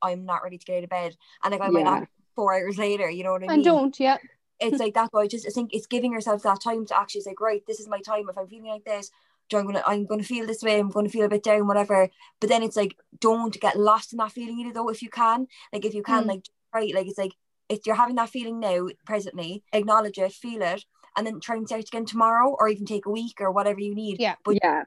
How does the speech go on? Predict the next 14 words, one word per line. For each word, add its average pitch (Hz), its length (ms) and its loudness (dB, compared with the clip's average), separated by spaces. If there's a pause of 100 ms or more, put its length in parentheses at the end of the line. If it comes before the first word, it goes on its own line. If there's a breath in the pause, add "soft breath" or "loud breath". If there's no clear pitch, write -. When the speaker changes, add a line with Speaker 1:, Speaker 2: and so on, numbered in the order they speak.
(280)
Speaker 1:
always 220 320 4
try - 180 -8
and 208 140 -12
start 208 300 -6
again, 190 300 -4
because 190 340 -8
I 208 60 -2
think 208 160 -4
starting 208 360 -2
again 196 220 0
is 190 100 -8
so 208 140 0
important, 202 380 0
because 185 320 0